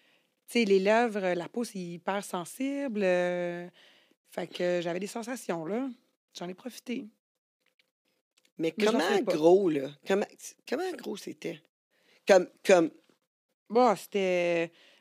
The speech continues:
Speaker 1: ma lèvre pouvait être gonflée. Ouais, mes deux lèvres étaient peut-être ça de grosses.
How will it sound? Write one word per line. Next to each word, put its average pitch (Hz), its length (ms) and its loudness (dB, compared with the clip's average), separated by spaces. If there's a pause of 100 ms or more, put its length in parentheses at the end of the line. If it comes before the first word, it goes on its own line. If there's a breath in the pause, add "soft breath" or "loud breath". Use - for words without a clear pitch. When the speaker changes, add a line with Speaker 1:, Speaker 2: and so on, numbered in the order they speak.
(120 soft breath)
Speaker 1:
ma 185 180 0
lèvre 208 560 -2
pouvait 214 280 -8
être 185 80 -10
gonflée. 202 1500 -4 (580)
Ouais, 226 220 0
mes 214 180 0
deux 262 160 2
lèvres 269 180 0
étaient 247 180 -8
peut-être - 280 -18
ça - 200 -10
de 226 80 -10
grosses. - 420 -10